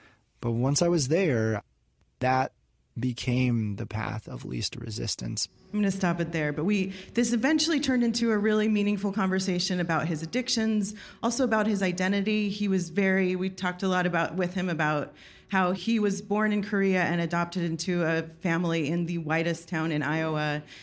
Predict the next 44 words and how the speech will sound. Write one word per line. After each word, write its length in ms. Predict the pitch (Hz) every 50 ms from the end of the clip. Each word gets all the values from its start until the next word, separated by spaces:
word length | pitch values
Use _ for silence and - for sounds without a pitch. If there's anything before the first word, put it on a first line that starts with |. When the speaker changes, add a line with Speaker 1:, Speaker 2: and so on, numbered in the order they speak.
| - - -
Speaker 2:
And 100 | 185 190
so 100 | 190 220
he 100 | 214 214
spent 300 | 185 202 - 208 196 196
his 120 | 196 190 190
whole 220 | 185 180 170 170
growing 380 | 170 175 170 165 160 165 175 196
up 160 | 220 214 202
life 260 | 208 196 196 196 190
trying 360 | - - 180 175 175 175 180
to 320 | 175 - 180 170 165 165 156 - - - - - - -
hide 300 | - - 202 208 208 196
who 160 | 202 214 220 214
he 180 | 196 196 196
was, 640 | 185 180 208 220 226 220 214 214 214 202 196 - -
and 340 | - 160 175 175 180 175
this 200 | 180 180 175 -
turned 260 | - - 190 180 180 175
into 220 | 180 170 175 170
this 180 | 151 165 160 160
complex. 480 | - - 208 202 185 175 190 175 180 -
Anyway, 300 | - 214 208 190 175 156 151
it 60 | 160
became 340 | 202 196 202 254 247 233 226
a 40 | 214
much 320 | 202 196 202 202 190 185
more 240 | 202 196 196 190 190
fruitful 580 | 190 - - 185 185 190 185 - - 190 180
conversation 840 | 180 180 180 175 170 175 165 - 185 180 175 - 180 180 175 170 170 - - - - - _
where 120 | 196 208
we 100 | 214 214
got 220 | 214 220 233 226 220
much 240 | 226 214 214 - 208
more 200 | 214 202 202 196
to 160 | 196 196 185
the 80 | 175 170
heart 320 | 175 175 180 180 170 -
of 140 | - 170 165
what 140 | 165 160 156
was 140 | 170 165
going 320 | 156 170 160 160 160 160 160
on 180 | 160 156 156
with 200 | 156 151 147 151
him. 400 | - 147 139 139 143 160 151 160